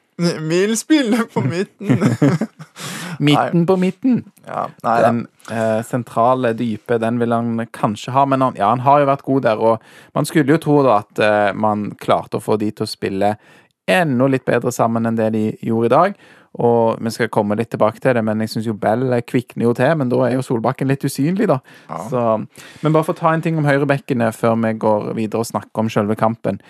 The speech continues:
Speaker 2: eh, bare for å ha det også klart. Ingen av, eh, de to som vanligvis ville spilt høyrebekk, altså Herman Haugen og Sondre Bjørsol, er klar for å spille nitti minutter.
Speaker 1: Nei, det
Speaker 2: I hvert fall
Speaker 1: virker
Speaker 2: ikke
Speaker 1: ikke
Speaker 2: Haugen
Speaker 1: sånn.
Speaker 2: bekreftet det til deg.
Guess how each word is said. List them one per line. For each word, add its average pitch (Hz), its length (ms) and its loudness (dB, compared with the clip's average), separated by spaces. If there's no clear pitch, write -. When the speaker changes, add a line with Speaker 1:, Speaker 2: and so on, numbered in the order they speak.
Speaker 2:
eh, 117 240 0
bare 113 200 2
for 113 300 0
å - 20 -2
ha 117 140 2
det 107 160 2
også 110 140 0
klart. - 360 -4
Ingen 123 300 0
av, 123 220 4
eh, 110 340 0
de 107 260 -6
to 127 600 0
som 107 480 -4
vanligvis 113 640 -2
ville 104 200 -4
spilt 104 260 -6
høyrebekk, 120 380 0
altså 110 240 -2
Herman 110 220 -2
Haugen 113 440 -2
og 131 100 -10
Sondre 110 240 -4
Bjørsol, 113 380 -2
er 113 100 -2
klar 110 340 2
for 117 140 -6
å 110 60 -8
spille 110 280 -4
nitti 110 240 -4
minutter. 123 380 -2
Speaker 1:
Nei, 120 520 2
det 117 340 0
Speaker 2:
I 113 920 2
hvert 117 220 0
fall 120 140 0
Speaker 1:
virker 120 100 2
Speaker 2:
ikke 127 160 4
Speaker 1:
ikke 135 140 2
Speaker 2:
Haugen 147 240 2
Speaker 1:
sånn. 170 100 -2
Speaker 2:
bekreftet 110 460 -4
det 107 120 0
til 110 100 -6
deg. 135 280 2